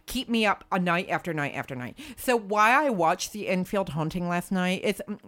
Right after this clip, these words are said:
well, Marcia talked me into it, but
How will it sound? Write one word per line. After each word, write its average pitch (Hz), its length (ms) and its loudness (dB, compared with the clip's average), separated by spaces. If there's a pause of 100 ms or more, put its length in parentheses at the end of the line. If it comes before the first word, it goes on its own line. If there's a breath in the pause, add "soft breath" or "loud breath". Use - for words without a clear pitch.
(120)
well, 175 260 0
Marcia 147 560 -6
talked 151 220 -4
me 175 120 -4
into 160 200 -4
it, - 180 -6 (320 loud breath)
but - 240 2